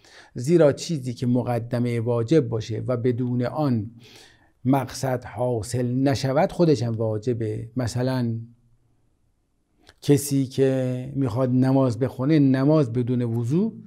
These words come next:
حاصل نمیشه. خب وضو و طهارت یا غسل یا تیمم، خلاصه این واجبه دیگه.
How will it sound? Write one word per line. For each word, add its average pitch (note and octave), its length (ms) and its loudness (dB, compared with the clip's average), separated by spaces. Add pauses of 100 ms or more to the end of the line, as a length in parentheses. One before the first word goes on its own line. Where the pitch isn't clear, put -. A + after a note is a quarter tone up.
(120)
حاصل A2+ 400 -6
نمیشه. A2 420 -10 (640)
خب - 240 -10 (180)
وضو A#2+ 440 0
و A2+ 40 -2
طهارت A2+ 680 -2 (680)
یا G#2+ 300 -6
غسل C#3 420 0
یا A2+ 140 -2
تیمم، A2 520 -2
خلاصه G#2+ 380 -6
این D#3 120 0
واجبه C#3 420 6
دیگه. A#2 300 -4